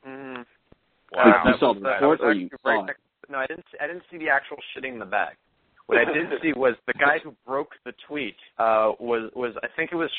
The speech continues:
Speaker 1: Sean, uh, Gentile. He was two seats over to me in the press box, and he's telling Dave Loza, "Dude, somebody just shit in the bag on the concourse, apparently." Oh, one guy tweeted up to the press box, <laughs> and Sean just answered it,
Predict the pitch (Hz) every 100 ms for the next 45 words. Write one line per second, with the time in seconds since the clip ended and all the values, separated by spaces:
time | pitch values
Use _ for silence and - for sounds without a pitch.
0 | - 131 117 113 117 - 113 110 107 123
1 | 117 - 110 107 113 110 113 113 _ _
2 | _ - - 156 151 - 147 - 135 127
3 | 123 117 107 - 120 - - 98 95 -
4 | - - - - - 117 - 160 156 135
5 | 123 127 117 117 120 113 104 117 107 -
6 | 117 123 110 - - 107 104 95 104 101
7 | 98 - 110 107 98 95 - 92 - 92
8 | 90 85 90 _ _ _ - 101 - 120
9 | 139 135 131 127 - 131 123 120 - 107
10 | - 113 - 110 101 - - - _ _
11 | _ - 110 107 - 127 127 117 - 110
12 | 107 - 131 120